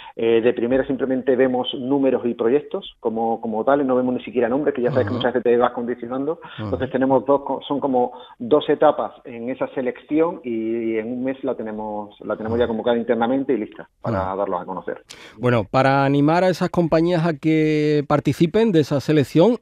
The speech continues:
Speaker 2: datos de, de inversión de la primera edición y, y,
Speaker 1: Sí.
Speaker 2: oye, ¿qué es, es
Speaker 1: Sí.
Speaker 2: Scale Up? Eh, ¿puedes ponernos de ejemplo, de éxito de, de ese primer Al Andalus Innovation
Speaker 1: Sí.
Speaker 2: Venture?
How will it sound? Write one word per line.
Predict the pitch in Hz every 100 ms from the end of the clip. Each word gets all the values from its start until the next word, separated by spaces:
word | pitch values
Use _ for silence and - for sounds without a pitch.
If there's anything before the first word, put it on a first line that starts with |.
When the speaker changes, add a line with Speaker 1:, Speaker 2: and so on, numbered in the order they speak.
| -
Speaker 2:
datos | 135 180 247 233
de, | 226 226 226 220
de | 226
inversión | 226 220 175 - 92 98
de |
la | 156 175
primera | 185 190 196
edición | 190 170 - 233 277 - - - - -
y, | 156 156 156 -
y, | 156 156
Speaker 1:
Sí. |
Speaker 2:
oye, | 156 185 135
¿qué | 156 185 202
es, | 208 196
es | 196 196
Speaker 1:
Sí. | - 196 185
Speaker 2:
Scale | 190 196
Up? | 190 - -
Eh, | 180 180 185 185 185 185 - -
¿puedes | 196 190
ponernos | - 190 190 190 160
de |
ejemplo, | 160 180 160 - 120
de | 147
éxito | 151 170 151 165
de, | 165 165
de | 156
ese | 160 175
primer | 147 160 165 170
Al | 160
Andalus | 160 156 156
Innovation | 151 151 147 - 139
Speaker 1:
Sí. |
Speaker 2:
Venture? | 98 95 -